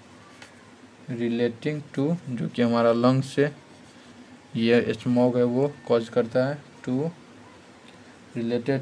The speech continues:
to lungs, जैसे कि रिलेटेड लंग्स के जो बीमारी होता है वो कौन हो गया, जैसे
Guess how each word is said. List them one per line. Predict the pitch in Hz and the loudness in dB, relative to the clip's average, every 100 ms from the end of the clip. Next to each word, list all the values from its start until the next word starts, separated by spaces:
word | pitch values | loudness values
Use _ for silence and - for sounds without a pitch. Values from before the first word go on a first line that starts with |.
| - | -4
to | 143 165 175 - - - - | -4 -4 -8 -16 -20 -16 -8
lungs, | 120 120 139 165 - - - - - - - - - | -2 0 0 -4 -10 -20 -20 -20 -20 -20 -20 -12 -2
जैसे | 120 113 131 120 | -2 0 -2 -2
कि | - 160 - - - - - - - - - - | -2 -4 -6 -16 -20 -20 -20 -20 -20 -20 -16 -6
रिलेटेड | 120 117 117 131 | -4 -2 -2 -2
लंग्स | 120 123 127 - | 0 0 -2 -6
के | 123 | -4
जो | 117 123 | -2 0
बीमारी | 117 120 117 123 | 0 2 2 2
होता | 117 120 | 2 2
है | |
वो | 120 | 2
कौन | 117 123 120 | 0 0 2
हो | 120 | 2
गया, | 120 135 143 - - - - - - | 0 -2 -4 -16 -20 -20 -20 -10 -2
जैसे | 117 113 113 | 0 0 -2